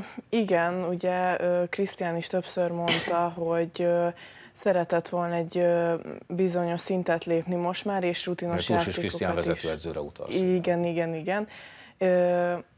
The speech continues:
Speaker 1: az, hogy ugye szintet lépni, és, ö, rutinosabb játékosokat idehozni. Ö,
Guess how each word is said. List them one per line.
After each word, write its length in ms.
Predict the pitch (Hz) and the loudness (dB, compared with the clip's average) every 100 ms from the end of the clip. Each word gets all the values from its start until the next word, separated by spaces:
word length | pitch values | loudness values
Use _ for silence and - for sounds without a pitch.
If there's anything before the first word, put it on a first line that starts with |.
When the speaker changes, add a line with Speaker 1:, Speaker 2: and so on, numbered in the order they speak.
| - | -10
Speaker 1:
az, 240 | 175 175 - | -6 -6 -4
hogy 200 | 180 175 | -2 -2
ugye 320 | 175 170 170 | 0 2 2
szintet 500 | - 185 175 170 170 | 0 -4 0 -2 0
lépni, 420 | 180 175 - 190 | -2 -2 -2 -4
és, 580 | 190 170 170 170 - - | -2 0 2 0 -2 -2
ö, 320 | 180 175 175 | 2 4 4
rutinosabb 560 | 175 175 175 165 180 170 | 2 0 -2 -2 -2 0
játékosokat 720 | 165 165 170 175 170 165 156 | 0 0 -2 -2 -2 -4 -2
idehozni. 760 | 180 190 214 214 214 214 226 226 - - - - - | 0 0 2 2 2 2 0 -2 -6 -20 -20 -20 -4
Ö, 440 | 190 190 185 185 | 2 6 6 6